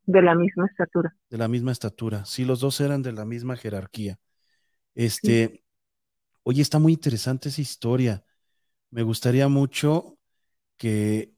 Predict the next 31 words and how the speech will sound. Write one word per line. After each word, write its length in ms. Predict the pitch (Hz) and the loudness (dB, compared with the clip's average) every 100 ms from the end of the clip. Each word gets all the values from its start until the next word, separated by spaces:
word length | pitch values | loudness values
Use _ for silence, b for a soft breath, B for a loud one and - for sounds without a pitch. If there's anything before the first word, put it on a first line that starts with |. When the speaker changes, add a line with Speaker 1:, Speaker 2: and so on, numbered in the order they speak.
| _ _ | _ _
Speaker 2:
hicieras 500 | 123 - 143 147 - | -6 2 4 4 2
un 140 | 143 139 | 0 2
día, 420 | 135 143 151 - _ _ _ _ _ _ _ _ | 2 2 0 -6 _ _ _ _ _ _ _ _
como 220 | - 120 | -4 -2
que 100 | 110 | 0
nada 100 | 127 147 | 2 2
más 120 | 143 | 2
los, 280 | 127 - 139 | -2 -4 -6
los 180 | 113 107 | -6 -4
mandaras 380 | 113 135 139 117 | -2 0 -2 -4
a 40 | |
saludar, 400 | - 104 113 127 | -4 -2 -2 0
no 120 | 135 | 0
les 160 | 131 120 | 0 0
llames, 340 | 127 123 117 | 0 0 -2
pero 340 | - 107 107 98 b b | -2 0 0 -2 b b
Speaker 1:
<laughs> 420 | 180 226 - _ _ | 2 0 -2 _ _
Speaker 2:
como 500 | - 120 113 110 - | -2 2 2 0 -2
que 280 | 113 113 113 | 2 4 6
les 260 | 117 110 | 4 4
dices, 840 | 120 123 - 131 123 113 - - - _ _ _ _ _ | 2 0 2 2 4 2 -4 -8 -12 _ _ _ _ _
este, 920 | 110 101 - - 107 104 104 107 - _ _ _ _ _ | -2 -2 -2 -6 -2 0 0 -2 -6 _ _ _ _ _
pues 120 | 120 | 0
nada 180 | 143 143 | 4 6
más 480 | 147 - - - _ _ - | 4 2 -4 -10 _ _ -2
quiero 200 | 139 135 | 0 2
que 60 | |
sepan 320 | - 131 131 120 | 0 0 0 -4
que 100 | 113 | -6
estoy 260 | - 123 | -2 0
bien. 360 | 123 131 156 | 2 2 2